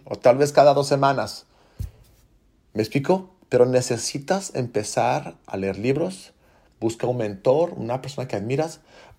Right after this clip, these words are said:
Ve a conferencias, a cursos. Paga cursos. Yo pagué diez mil dólares para que me enseñaran a cómo hacer real estate en Estados Unidos. No lo hice totalmente. Fue una inversión muy grande. La verdad, hubiera podido haber invertido en otros lugares con menos.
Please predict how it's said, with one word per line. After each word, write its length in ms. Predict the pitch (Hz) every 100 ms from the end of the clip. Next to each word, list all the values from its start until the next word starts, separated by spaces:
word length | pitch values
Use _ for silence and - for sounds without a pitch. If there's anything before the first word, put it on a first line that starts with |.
| -
Ve 140 | 117
a 100 | -
conferencias, 840 | 120 107 - 92 123 139 - - 147
a 200 | 104 -
cursos. 680 | - 147 143 - 101 - - _ _
Paga 440 | 131 147 165 175 -
cursos. 580 | 160 165 143 101 -
Yo 220 | 120 117 -
pagué 300 | 135 135 135
diez 260 | 139 123
mil 240 | 123 135 135
dólares 360 | 131 135 135
para 320 | 135 117 117 117
que 120 | 117
me 140 | 117
enseñaran 360 | 113 110 117 131
a 160 | 127 -
cómo 180 | 123 127
hacer 260 | 127 120
real 180 | 113 135
estate 280 | 139 135 123
en 80 | 120
Estados 460 | 113 117 120 123
Unidos. 340 | 123 131 107 - _ - - -
No 260 | 110 113 123
lo 80 | 151
hice 160 | -
totalmente. 800 | 139 123 131 139 143 139 160 -
Fue 220 | - -
una 100 | 113
inversión 560 | 127 131 104 - 123 123
muy 140 | 120
grande. 500 | 127 143 147 160 208 - - - _ _
La 160 | 101 101
verdad, 480 | 104 101 117 131 -
hubiera 480 | 117 110 113 123
podido 240 | - 120 120
haber 240 | 123 123
invertido 600 | 127 123 117 117 127 127
en 180 | - 110
otros 380 | 113 113 139 135
lugares 420 | 127 117 117 127
con 320 | 120 113 104
menos. 460 | 104 110 139 185 -